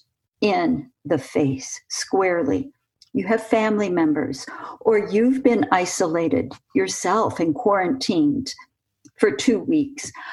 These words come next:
We don't know, but God knows the circumstance you're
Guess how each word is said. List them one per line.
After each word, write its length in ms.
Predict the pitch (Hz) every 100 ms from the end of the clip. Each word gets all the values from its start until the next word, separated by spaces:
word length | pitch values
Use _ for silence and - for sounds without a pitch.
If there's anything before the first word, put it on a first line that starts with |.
| - - 233
We 240 | 277 330
don't 360 | 262 247 247 233
know, 560 | 214 196 160 160 160 -
but 260 | 208 208
God 400 | 190 196 190 196
knows 520 | 190 165 156 131 - - -
the 80 | 208
circumstance 920 | 208 208 - 185 - 190 175 165 -
you're 360 | 190 185 170